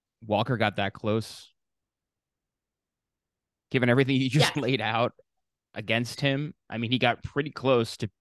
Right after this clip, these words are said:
Speaker 1: to, to getting more votes than Warnock, even
Speaker 2: He
Speaker 1: with
Speaker 2: did.
Speaker 1: his deficiencies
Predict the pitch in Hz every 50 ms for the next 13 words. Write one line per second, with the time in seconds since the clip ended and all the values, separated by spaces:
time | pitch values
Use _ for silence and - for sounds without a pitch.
0 | _ _ _ _ _ _ - - 113 104 - _ _ _ _ _ - - 120 110
1 | 98 117 117 117 117 117 113 113 123 120 101 104 110 120 117 - - - - 107
2 | 104 104 101 104 123 156 160 110 90 82 80 80 - - - - _ _ _ _
3 | _ _ _ _ _ _ _ _ _ _ _ _ _ _ _ - 143 151 160 143
4 | 156 139 131 127 135 - - 330 277 139 131 120 113 107 - - - _ _ _
5 | _ _ _ _ _ _ _ _ _ _ _ _ 80 76 92 - - 117 - -
6 | 151 143 - 170 139 123 - - - 107 101 98 98 107 127 139 135 127 - -
7 | - - -